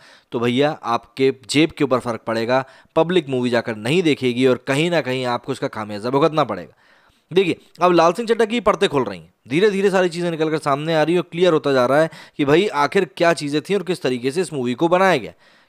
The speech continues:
क्या कुछ प्रोपेगेंडा है, क्या कुछ बातें हैं। धीरे धीरे ही सही, क्योंकि जब आपस में लोग डिस्कशन करना शुरू करते हैं, तब बातें निकल कर आना शुरू होती हैं, और वही चीज़ अब शुरू भी हो चुकी है। अक्षय कुमार की रक्षाबंधन को आप यकीन नहीं मानेंगे, इसी बात का फ़ायदा मिल रहा है।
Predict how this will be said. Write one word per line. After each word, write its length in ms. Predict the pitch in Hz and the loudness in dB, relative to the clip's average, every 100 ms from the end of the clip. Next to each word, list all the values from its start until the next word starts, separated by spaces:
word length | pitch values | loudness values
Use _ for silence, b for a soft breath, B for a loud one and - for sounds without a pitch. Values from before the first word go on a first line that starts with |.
| - | 0
क्या 100 | 156 | 2
कुछ 140 | 170 | 2
प्रोपेगेंडा 580 | 156 131 123 135 170 165 | 0 0 2 0 2 2
है, 80 | 165 | 2
क्या 140 | 147 | -2
कुछ 180 | 139 - | -6 0
बातें 260 | 131 131 160 | 0 0 0
हैं। 180 | 160 - B B | -2 -6 B B
धीरे 200 | 139 233 | -4 -2
धीरे 160 | 233 240 | 0 0
ही 100 | 247 | 0
सही, 160 | 208 233 | 0 0
क्योंकि 180 | 233 | -2
जब 140 | 233 214 | 0 2
आपस 260 | 175 214 220 | 2 0 0
में 80 | |
लोग 120 | 214 196 | 0 0
डिस्कशन 360 | 156 175 208 | -4 -6 -4
करना 160 | 202 196 | -4 -4
शुरू 200 | - 196 | -2 0
करते 200 | 180 208 | 0 -2
हैं, 80 | 202 | -4
तब 80 | |
बातें 260 | 165 151 170 | -2 -2 -2
निकल 200 | 165 165 | -4 -2
कर 100 | 156 | -2
आना 160 | 151 147 | -2 -2
शुरू 180 | 139 | 0
होती 240 | 127 123 147 | 0 0 -4
हैं, 100 | 151 B B B | -6 B B B
और 80 | 131 | 2
वही 160 | 170 | 4
चीज़ 180 | 175 180 | 2 -2
अब 60 | 190 | 0
शुरू 220 | 170 139 | 0 0
भी 80 | 113 | -2
हो 100 | 95 | -8
चुकी 260 | - - | -12 -20
है। 100 | - _ _ B B B | -20 _ _ B B B
अक्षय 240 | 135 - 180 | -2 0 0
कुमार 300 | 185 196 202 | 2 2 2
की 80 | |
रक्षाबंधन 440 | 208 160 185 185 190 | 0 0 -2 0 0
को 80 | 208 | 0
आप 80 | 180 | 2
यकीन 280 | 151 190 | 0 -4
नहीं 120 | 196 202 | -2 0
मानेंगे, 320 | 196 208 208 | 0 0 0
इसी 200 | 180 196 | -2 0
बात 180 | 180 175 | 0 0
का 100 | 190 | 0
फ़ायदा 260 | 185 190 | 2 2
मिल 140 | 208 175 | 0 0
रहा 140 | 117 | -4
है। 240 | 87 b | -12 b